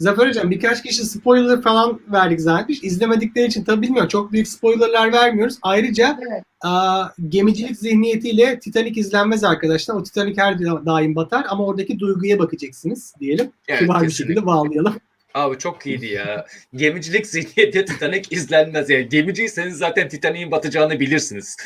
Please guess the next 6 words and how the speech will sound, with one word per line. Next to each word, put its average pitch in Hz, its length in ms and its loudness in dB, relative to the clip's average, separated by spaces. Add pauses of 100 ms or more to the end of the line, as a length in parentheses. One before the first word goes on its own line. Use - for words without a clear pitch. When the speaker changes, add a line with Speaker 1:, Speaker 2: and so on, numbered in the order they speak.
(100)
Speaker 3:
<laughs> 349 100 -2 (800)
Yani - 240 0 (440)
veya 170 260 4
tarih 175 340 4
okuyorsanız 165 680 0
bilirsiniz. 151 680 0